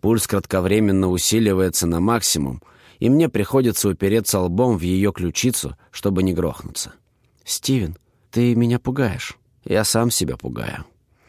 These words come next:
шепчу, касаясь губами мокрого бархата ее кожи. «Мне не нужно было этого говорить».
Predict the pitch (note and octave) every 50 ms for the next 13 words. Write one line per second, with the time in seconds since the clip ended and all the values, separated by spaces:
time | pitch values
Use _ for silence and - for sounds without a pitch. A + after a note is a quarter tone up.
0 | _ - - - G2 - - - - B2 A2+ - F2+ - - A2 G#2+ G2 F2 D#2+
1 | D2+ E2+ F2 E2 G#2 G#2 G2 F2+ E2 E2+ F#2 F#2+ - - F2 E2 E2 D#2 D2+ F2
2 | F2+ F2 - - D2 - - D#2 D#2 D2+ D#2 D#2+ D#2 - - C#2+ B1+ A1 - -
3 | - - - _ _ _ _ _ - A#2+ B2+ C3+ D3 D3 C#3+ C3+ C3 C3+ C#3 D3
4 | F3 G3 F#3 E3 E3+ C#3+ A#2 B2 A#2+ G#2 G#2+ A2 - - E2+ F2 D#2+ - F#2 G2
5 | G#2 G2 F#2+ - - - -